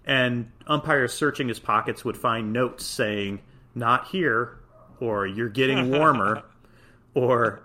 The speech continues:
Speaker 1: "Ask Sparky, he knows everything." And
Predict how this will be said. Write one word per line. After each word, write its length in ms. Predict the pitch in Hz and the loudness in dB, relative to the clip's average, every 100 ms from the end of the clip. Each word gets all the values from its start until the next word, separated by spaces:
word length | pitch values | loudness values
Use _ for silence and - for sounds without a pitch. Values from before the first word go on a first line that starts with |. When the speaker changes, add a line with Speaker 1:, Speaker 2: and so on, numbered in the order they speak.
| - | 2
Speaker 1:
"Ask 360 | 139 147 - - | 4 4 2 -8
Sparky, 500 | - 165 165 110 92 | -2 0 0 -4 -8
he 200 | - 131 | -4 0
knows 260 | 123 104 | 0 0
everything." 600 | 107 98 98 92 104 107 110 _ _ _ - - - - 208 - _ _ _ - | -2 -6 -8 -4 -2 -4 -8 _ _ _ -20 -20 -20 -20 -20 -20 _ _ _ 0
And 500 | 147 139 139 127 | 2 2 0 -6